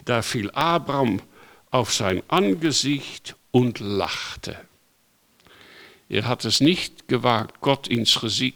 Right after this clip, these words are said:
Gesicht auszulachen, so er beugt sich zur Erde und lacht. Unmöglich.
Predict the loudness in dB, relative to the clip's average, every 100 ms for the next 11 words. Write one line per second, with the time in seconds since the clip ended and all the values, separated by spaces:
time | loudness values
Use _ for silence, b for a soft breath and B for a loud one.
0 | -6 -4 -2 -2 -4 -6 -4 -2 -4 -4
1 | -4 -4 -4 -6 -8 -10 -12 _ b b
2 | b b -10 -4 0 0 2 2 2 0
3 | -2 -2 -4 -2 -2 0 2 2 0 -4
4 | -8 _ _ _ _ _ _ _ _ _
5 | _ _ _ _ _ _ _ _ _ _
6 | _ _ _ _ -2 -2 -2 -6 -6 -8
7 | -12 -18 _ _ _ _ _ _ _ _
8 | _ _ _ _ _ 2 4 4 2 -2
9 | -4 -6 -6 -16